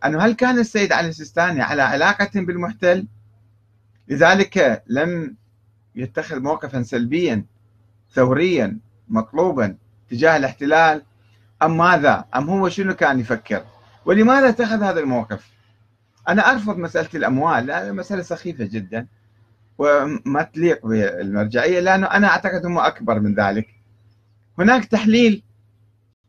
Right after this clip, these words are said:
يقول بأنه مرجعية النجف الحوزة اتخذت عبرة مما جرى في ثورة العشرين.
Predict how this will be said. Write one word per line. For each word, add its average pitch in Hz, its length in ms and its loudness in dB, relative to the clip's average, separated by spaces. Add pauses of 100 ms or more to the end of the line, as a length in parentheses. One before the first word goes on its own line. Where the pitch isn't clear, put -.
(100)
يقول 196 340 -2
بأنه 175 760 0 (1300)
مرجعية 139 560 -2
النجف 127 560 -2
الحوزة 123 600 -4 (560)
اتخذت 202 540 -2 (260)
عبرة 165 760 0 (340)
مما 190 260 4
جرى 180 280 2
في 160 140 -6
ثورة 139 360 -4
العشرين. 113 540 -2